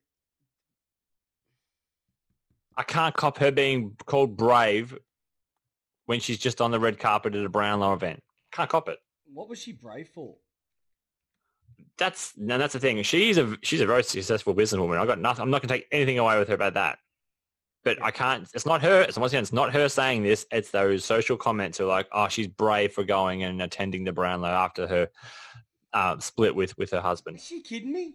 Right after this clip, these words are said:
Speaker 2: She got paid to do it. She didn't do
Speaker 1: This
Speaker 2: anything
Speaker 1: is,
Speaker 2: wrong.
Speaker 1: no,
Speaker 2: He's
Speaker 1: no, it's,
Speaker 2: probably
Speaker 1: it's, no,
Speaker 2: done a
Speaker 1: she
Speaker 2: shifty, but
Speaker 1: And, and look, she, she hasn't said she's brave. It's, it's the, it's the social justice
Speaker 2: But
Speaker 1: warriors.
Speaker 2: you know, you know who's brave?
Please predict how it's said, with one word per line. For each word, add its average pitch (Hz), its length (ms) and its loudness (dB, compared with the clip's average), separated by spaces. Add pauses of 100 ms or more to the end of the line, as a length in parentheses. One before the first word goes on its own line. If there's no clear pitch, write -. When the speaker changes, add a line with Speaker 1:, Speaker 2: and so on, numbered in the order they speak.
(160)
Speaker 2:
She 269 120 -18
got 339 160 -12
paid 208 220 -2
to 147 60 -12
do 139 240 -8
it. - 140 -16 (1800)
She 285 160 -10
didn't 196 260 -6
do 147 220 -8
Speaker 1:
This 113 160 0
Speaker 2:
anything 123 200 0
Speaker 1:
is, 101 40 -10
Speaker 2:
wrong. 143 180 -4
Speaker 1:
no, 190 100 6
Speaker 2:
He's 208 40 6
Speaker 1:
no, 170 60 4
it's, 170 60 2
Speaker 2:
probably 165 160 -2
Speaker 1:
it's, 131 60 -4
no, 127 100 -6
Speaker 2:
done 208 140 4
a - 40 2
Speaker 1:
she 101 80 -8
Speaker 2:
shifty, 139 340 -12
but 151 140 -12 (1200)
Speaker 1:
And, 160 160 4
and 156 220 2
look, 143 220 2
she, 156 280 0
she - 120 -2
hasn't 165 200 2
said 104 180 0
she's 87 160 -8
brave. 92 340 0
It's, 104 200 -4
it's 113 240 -8
the, 107 260 2
it's 101 160 -2
the 104 80 -6
social 123 380 2
justice 190 340 0
Speaker 2:
But - 80 -2
Speaker 1:
warriors. 87 300 4
Speaker 2:
you 359 40 0
know, 359 60 4
you 294 260 0
know 311 160 2
who's 262 160 2
brave? 147 540 -2